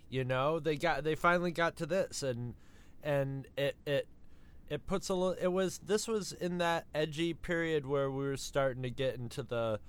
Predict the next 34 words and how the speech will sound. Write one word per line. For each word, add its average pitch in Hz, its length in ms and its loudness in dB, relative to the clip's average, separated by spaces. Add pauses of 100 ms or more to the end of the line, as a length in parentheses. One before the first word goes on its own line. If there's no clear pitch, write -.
(240)
meta 131 880 2
and, 110 540 -4
you 117 160 -2
know, 107 480 0 (560)
and 127 220 0
where 131 160 6
it 131 60 6
was 123 180 -2
sort 143 260 2
of 120 280 2
a 127 120 -2
little 123 300 0
smirk 147 600 0
at 117 200 -4
the, 107 280 0 (120)
at 113 200 -4
the, 107 240 0 (120)
or 113 200 2
a, 107 220 0 (320)
or 107 300 2
a 95 120 -2
snideness 127 1160 -2
towards 101 520 -2
those 101 280 -4
cliches. 104 720 -4
And 113 120 -6
here 185 240 0
it 143 60 2
was 123 160 0
sort 151 200 0
of 104 160 -4
reveling 120 480 2
in 90 140 -8
them, 90 200 -12